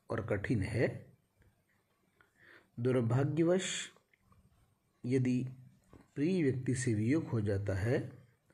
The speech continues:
तो वो स्थिति और भी अधिक दुखद हो जाती है, क्योंकि बार-बार उसका स्मरण करने पर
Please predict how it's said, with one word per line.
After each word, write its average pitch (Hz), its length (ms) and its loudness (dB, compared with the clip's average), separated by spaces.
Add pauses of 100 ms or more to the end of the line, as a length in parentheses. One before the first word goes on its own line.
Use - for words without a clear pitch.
(460)
तो 202 80 -2
वो 170 80 2
स्थिति - 340 -2
और 117 320 2
भी 170 220 2
अधिक 110 320 0
दुखद 98 280 -4
हो 90 140 -6
जाती - 340 -10
है, - 280 -16 (1500)
क्योंकि 151 500 0 (1040)
बार-बार 131 720 0
उसका 127 300 -4
स्मरण 113 340 -2
करने 101 300 -2
पर 123 460 -4